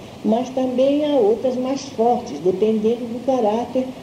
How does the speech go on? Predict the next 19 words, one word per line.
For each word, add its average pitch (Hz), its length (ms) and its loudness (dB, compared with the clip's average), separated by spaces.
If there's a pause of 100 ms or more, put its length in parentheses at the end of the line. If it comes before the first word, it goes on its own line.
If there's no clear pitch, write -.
(140)
ou 233 80 4
das 226 260 0
condições 208 680 0
dos 226 240 -2
espíritos - 640 -2
que 233 220 2
as 214 300 -2
vivem. 156 420 -8 (720)
Às 226 300 0
vezes, 240 560 0
o 226 60 0
espírito 262 520 -2
desmaia 226 540 2
de 254 140 2
emoção, 220 640 2
porque 170 220 -4
espíritos 214 460 -2
também 196 300 0
desmaiam. 214 520 0